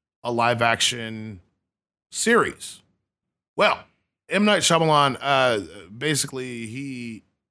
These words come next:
did not want to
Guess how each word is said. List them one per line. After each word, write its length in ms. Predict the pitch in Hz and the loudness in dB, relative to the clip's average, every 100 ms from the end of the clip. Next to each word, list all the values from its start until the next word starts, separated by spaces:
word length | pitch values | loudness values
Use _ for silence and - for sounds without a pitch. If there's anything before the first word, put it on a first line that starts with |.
| _ | _
did 240 | - 156 135 | -6 -4 0
not 480 | 139 156 180 - 120 | 4 6 4 2 -2
want 380 | 147 160 139 - | 0 2 0 -6
to 1080 | - 143 139 135 135 127 127 123 120 117 | -8 -6 -4 -4 -6 -8 -10 -10 -10 -12